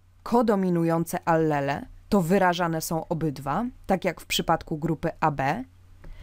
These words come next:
ale może istnieć też w tej samej puli allel, który jest wobec obydwu tych alleli recesywny i w tym przypadku jest to allel zero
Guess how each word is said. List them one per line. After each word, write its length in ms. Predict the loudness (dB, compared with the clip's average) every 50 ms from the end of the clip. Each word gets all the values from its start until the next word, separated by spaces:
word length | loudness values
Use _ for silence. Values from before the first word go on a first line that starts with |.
| -18 -18 -20 -20 -20 -20 -20 -20 -20 -6 0
ale 520 | 2 4 6 6 6 4 2 0 -2 -4 -8 -14 -20 -20 -12 -4 2
może 400 | 4 6 6 6 4 4 0 0
istnieć 640 | 0 -2 -4 -4 -4 -2 -2 0 0 -2 -4 -4
też 220 | -2 -2 0 0
w 100 | -2 -2
tej 180 | -2 -2 0 0
samej 400 | 0 0 2 2 2 2 0 -2
puli 640 | -4 -6 -4 -2 -2 -2 -2 -2 -4 -4 -4 -6 -6 -10 -16 -20 -20 -20 -4 0
allel, 560 | 2 4 4 4 2 0 0 0 0 0 -2 -6 _
który 380 | -18 -8 -2 0 2 2 4 4
jest 340 | 4 4 2 0 -6 -14 -20 -20 -16 -8
wobec 460 | -2 2 2 4 4 4 2 0 0 -2
obydwu 440 | -4 0 0 0 0 0 0 -2 -2
tych 220 | -2 -4 -6 -6 -2 2
alleli 480 | 2 4 4 4 4 2 2 0 0
recesywny 760 | 0 0 -2 -2 -4 -6 -6 -2 -2 -2 -2 -2 -4 -4 -4
i 60 | -4 -2
w 40 |
tym 140 | 0 0 0
przypadku 420 | 0 0 0 0 -2 -2 0 -2 -2
jest 160 | -2 -2 -4
to 140 | -4 0 0
allel 380 | 2 2 2 2 2 2 0
zero 380 | -2 -2 0 0 2 0 0